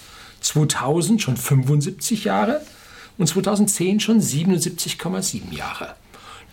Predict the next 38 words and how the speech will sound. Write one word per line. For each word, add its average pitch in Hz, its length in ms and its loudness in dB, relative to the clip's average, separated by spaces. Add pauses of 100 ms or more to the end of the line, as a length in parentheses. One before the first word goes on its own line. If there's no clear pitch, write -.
(120)
Das - 180 0
ist 151 140 -4
doch 151 80 2
mal 190 100 4
eine 233 140 4
Ansage, 123 640 -2
ne? 247 240 -2 (1500)
Werde 139 240 2
ich - 160 0
jetzt - 460 -2 (580)
achtundsiebzig 190 580 0
Jahre 147 260 -2
alt? - 320 -4 (680)
Äh, 120 100 -4
das 147 220 -2
wäre 175 120 -2
mir 185 100 2
jetzt 151 260 0
zu - 120 -6
wenig, - 340 -4
ne? 180 220 -6 (360)
Da, 107 300 -4 (260)
wie 135 80 0
sagt's - 320 -2
der 131 160 -2
Außenminister 139 540 0
Fischer 208 480 -2
damals, 180 400 -2
als 147 120 -6
er 147 60 -2
fünfzig - 440 -6
wurde? 160 280 0 (300)
„Oh, 214 300 2
der 151 180 0
Horizont 180 560 0
ist - 220 -4
in 185 120 4
Sicht.“ - 500 -2